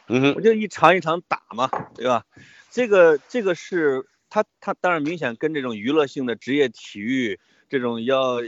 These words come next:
Speaker 2: 效率和商业收入不太符，对吧？
Speaker 1: 嗯，
Speaker 2: 因为它会让球员特别疲惫，
Speaker 1: 哎。
Speaker 2: 也会打乱他们的计划。但是这不就是一个文化传统嘛，对吧？这就是一个特色的所在，挺好的。我觉得就是英格兰的球员，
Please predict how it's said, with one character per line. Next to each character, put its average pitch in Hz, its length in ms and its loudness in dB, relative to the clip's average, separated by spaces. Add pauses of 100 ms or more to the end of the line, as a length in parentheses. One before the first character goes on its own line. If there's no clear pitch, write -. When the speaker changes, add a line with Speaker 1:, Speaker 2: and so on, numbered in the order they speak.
Speaker 2:
效 151 340 0
率 117 160 -2
和 117 120 -8
商 151 260 -4
业 135 100 -2
收 151 220 -6
入 147 120 -4
不 135 160 -14
太 170 220 0
符， - 300 -20 (240)
对 104 100 -8
吧？ - 160 -12
Speaker 1:
嗯， - 260 -18
Speaker 2:
因 139 60 0
为 147 100 0
它 156 120 0
会 151 160 4
让 147 200 0
球 135 280 -6
员 131 140 -4
特 156 360 -2
别 113 200 -4
疲 - 280 -12
惫， 110 300 -2
Speaker 1:
哎。 - 20 -2
Speaker 2:
也 101 100 -4
会 123 120 -4
打 - 220 -4
乱 113 220 -2
他 120 140 -8
们 120 60 -4
的 110 120 -4 (100)
计 139 180 -4
划。 - 140 -12 (560)
但 254 180 4
是 208 500 6 (200)
这 262 140 0
不 214 120 -12
就 214 140 0
是 196 160 -2
一 202 80 -6
个 185 140 2
文 165 140 -6
化 180 120 -6
传 120 320 -10
统 104 220 -10
嘛， 87 120 -14 (240)
对 117 80 2
吧？ 120 140 6 (340)
这 214 120 10
就 226 120 8
是 180 120 6
一 180 60 2
个 175 100 -2
特 180 260 0
色 147 160 0
的 123 100 -2
所 87 220 -12
在， 104 200 -4 (580)
挺 220 180 2
好 - 80 0
的。 - 100 -14
我 131 140 0
觉 170 100 2
得 214 180 4
就 175 200 -4
是 156 160 -4
英 220 220 -6
格 202 100 0
兰 170 160 0
的 170 80 -2
球 165 480 -4
员， 135 320 -4